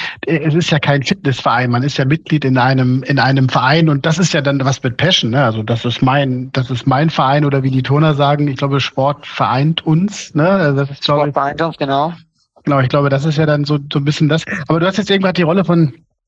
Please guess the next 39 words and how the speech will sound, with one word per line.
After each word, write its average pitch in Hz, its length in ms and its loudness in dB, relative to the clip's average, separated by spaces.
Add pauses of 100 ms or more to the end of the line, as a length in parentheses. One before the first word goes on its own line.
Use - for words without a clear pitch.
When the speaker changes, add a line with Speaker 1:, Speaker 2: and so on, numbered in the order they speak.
(380)
Speaker 1:
von 151 140 0
Digitalisierung 139 720 0
angesprochen 135 640 0
und, 147 340 0
äh, 139 260 4
auch 135 200 -2
den 135 380 -2
Bereich 135 380 0
Bildung, 143 440 2
der 120 120 0
bei 120 100 -2
euch 117 220 0
ja 131 60 2
eine 123 160 2
große 123 280 -2
Rolle 123 200 0
spielt. 117 260 0
Also 117 160 2
früher 143 320 0
ist 135 140 -2
es, 131 220 -6
äh, - 40 -4
habe 127 360 2
ich 135 100 -2
immer 139 240 2 (460)
gerne 139 300 0 (100)
wahrgenommen, 156 640 0
dass 147 200 -2
du 151 140 -2
am 135 140 0
Wochenende 135 500 2
<laughs> - 20 -12
ziemlich 147 300 -2
viel 151 160 0
unterwegs 143 480 -2
gewesen 147 420 0
bist 151 240 -2
und 139 140 -2
halt 135 400 2